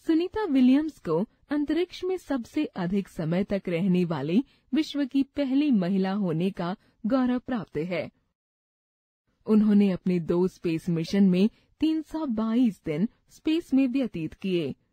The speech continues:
उन्होंने महिला अंतरिक्ष यात्री के रूप में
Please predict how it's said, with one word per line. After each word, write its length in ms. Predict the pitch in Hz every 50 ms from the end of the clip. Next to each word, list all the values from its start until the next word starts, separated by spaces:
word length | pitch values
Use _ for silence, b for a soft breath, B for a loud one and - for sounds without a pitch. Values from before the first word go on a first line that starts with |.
| _ _ _ _ _ -
उन्होंने 360 | 196 196 214 196 185 180 175
महिला 360 | 170 170 165 190 180 180 185
अंतरिक्ष 580 | 185 - - 185 180 170 - 180 170 170 - -
यात्री 460 | 185 185 170 160 165 - 196 196 190
के 200 | - - 170 165
रूप 260 | 170 180 214 - -
में 200 | 196 196 220 262